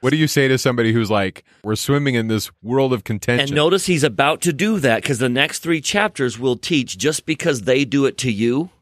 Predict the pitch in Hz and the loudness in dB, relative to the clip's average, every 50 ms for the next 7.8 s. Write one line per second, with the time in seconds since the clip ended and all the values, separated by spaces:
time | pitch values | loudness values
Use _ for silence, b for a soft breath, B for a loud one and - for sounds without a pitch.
0 | _ _ _ _ _ _ _ - 95 123 123 107 131 120 127 123 113 110 107 117 | _ _ _ _ _ _ _ -2 0 0 2 0 -2 -2 -2 -2 -2 0 0 0
1 | 110 98 113 107 95 - - 98 82 98 95 92 - - - 90 73 80 73 71 | 0 0 -2 -4 -4 -6 -8 -6 -4 -4 -4 -4 -6 -6 -8 -10 -10 -10 -12 -14
2 | - _ _ _ _ _ b b b b b b b b b b b b - 117 | -16 _ _ _ _ _ b b b b b b b b b b b b -8 -4
3 | 107 131 139 156 175 180 185 180 170 165 147 127 151 151 143 - - 151 135 123 | 0 2 2 4 2 2 2 2 2 2 2 2 0 0 0 0 0 0 0 0
4 | - 131 139 127 123 120 - 127 113 - - 120 110 - - 107 101 92 - - | 0 0 0 0 0 -2 -2 -2 -2 -2 -2 -4 -4 -2 -2 -2 -2 -2 -4 -2
5 | - 123 101 107 123 127 110 - - - 156 147 147 151 156 156 151 - 147 139 | -2 -2 -2 0 -2 -2 -4 -4 -6 -4 -2 0 0 2 0 0 0 0 -2 -4
6 | 120 - - 143 139 131 123 123 - 120 113 - 120 123 120 117 - 110 104 98 | -2 -4 -4 -2 -2 -2 -2 -4 -4 -4 -4 -2 -2 -2 -2 -2 -4 -6 -6 -6
7 | - 98 92 - - 92 87 87 78 71 76 78 - - - - | -4 -6 -6 -6 -6 -8 -8 -8 -10 -10 -10 -10 -12 -12 -14 -16